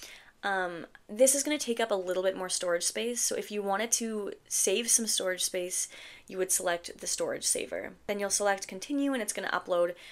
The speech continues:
this, um, same photo with a little bit lower quality. However, the easiest way to add photos and videos to Google Photos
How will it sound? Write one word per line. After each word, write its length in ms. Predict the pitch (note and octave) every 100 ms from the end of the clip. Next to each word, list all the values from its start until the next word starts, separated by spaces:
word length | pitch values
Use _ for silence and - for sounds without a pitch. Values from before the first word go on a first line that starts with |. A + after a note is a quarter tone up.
| - -
this, 360 | F3 E3+ - - - - -
um, 420 | F#3 F3 E3+ - - -
same 300 | - C#4 D#4+
photo 320 | C#4 C4+ C4
with 180 | B3 A3 A3
a 60 |
little 260 | G#3 G3+ G#3
bit 280 | G#3 G3+ -
lower 300 | F#3 F3 F3
quality. 600 | - - - - G#3 G3 - - -
However, 340 | C4+ C4+ C4+
the 220 | B3+ B3+ -
easiest 540 | B3+ D4 D#4 C#4+ -
way 420 | G#3+ F#3+ F#3+ F#3 -
to 380 | - - F#3+ F3+ -
add 380 | F3+ F3 E3+ -
photos 360 | - G#3+ G#3+
and 140 | G#3 F#3+
videos 340 | F#3 F3+ F#3+ -
to 320 | F#3+ F#3+ F#3+
Google 380 | G3+ G3 G#3 G#3+
Photos 580 | F#3+ F3 A3 C4 B3+